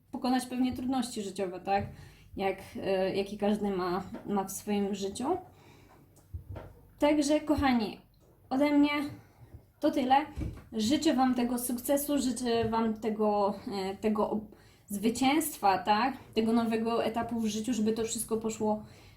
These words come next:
poszło pomyślnie, żebyście mieli czas na to, żeby odpocząć, żeby się zregenerować, żeby pogłębić, e, s-, wiarę swoją duchową, tak? I żebyście osiągnęli ten spokój wewnętrzny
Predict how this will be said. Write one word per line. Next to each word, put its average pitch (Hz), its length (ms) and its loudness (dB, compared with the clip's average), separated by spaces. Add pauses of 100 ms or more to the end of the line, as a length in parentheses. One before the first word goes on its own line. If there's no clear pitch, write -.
(180)
poszło 220 300 2
pomyślnie, 294 680 4 (280)
żebyście 254 560 2
mieli 269 280 0
czas 277 380 6
na 277 340 0
to, 262 120 -4
żeby 226 340 -4 (120)
odpocząć, 247 840 -4 (680)
żeby 240 260 4
się 269 140 0
zregenerować, 240 1160 4
żeby 254 200 0
pogłębić, 254 840 0
e, 247 40 2 (1120)
s-, 220 380 -8
wiarę 254 320 6
swoją 220 380 0
duchową, 196 500 -2
tak? 202 260 0 (360)
I 240 60 -6
żebyście 247 320 0
osiągnęli 262 460 2
ten 247 160 2
spokój 202 440 0
wewnętrzny 196 720 -2